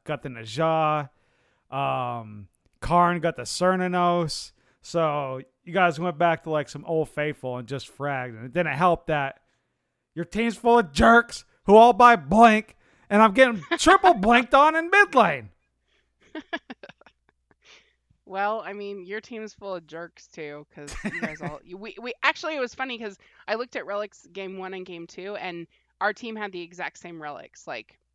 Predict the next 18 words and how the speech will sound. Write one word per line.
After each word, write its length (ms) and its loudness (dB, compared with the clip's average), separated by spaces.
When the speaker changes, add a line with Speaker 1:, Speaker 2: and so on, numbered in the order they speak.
Speaker 2:
you 140 -12
know, 160 -16
counter 260 -10
for 140 -20
counter, 260 -16
basically. 480 -20
Um, 360 -16
so 180 -14
it 40 -12
was 160 -18
funny 260 -16
'cause 160 -20
it 80 -14
was, 260 -18
I 60 -14
think 160 -14
it 80 -14
was 220 -18